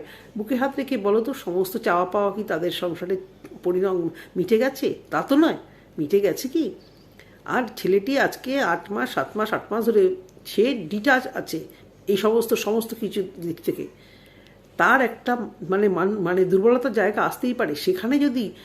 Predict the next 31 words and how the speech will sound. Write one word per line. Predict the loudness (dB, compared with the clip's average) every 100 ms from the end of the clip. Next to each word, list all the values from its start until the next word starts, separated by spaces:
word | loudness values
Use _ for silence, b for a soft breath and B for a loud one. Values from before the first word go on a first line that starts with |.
| B B
সেই | 4 4 6
জায়গাটাকে | 2 2 -2 -4
কেউ | 0 -2 2
প্রশ্রয় | 0 0 0 2
দাও, | 2 -2 -4 -8
কখন | -2 0 0
কি | -2 -2
হয় | 0
বলতে, | 2 2 4 0
কেউ | 2 0
বলতে | 2 2 0
পারে | -6 -8
না। | -10 -14 B B B B B B
আর | -4 0
এটুকু | -2 0 0 2
বিশ্বাস | 2 0 -2
করবো | 2 2 4
না | 2 2
যে | 0
প্রথম | 0 -2 2 0 2
দেখাতেই | 0 -2 -2 0 -2 -4 B B -2
ও | 0 4
ওই | 6 6
পর্যায়ে | 4 0 2 0
চলে | 0 -2 -2
যাচ্ছে, | -4 -2 -2
যতই | 0 0 0
দালাল | 2 2 2
বোঝানোর | 2 0 -2
চেষ্টা | -4 -4 -2
করুক। | -2 -4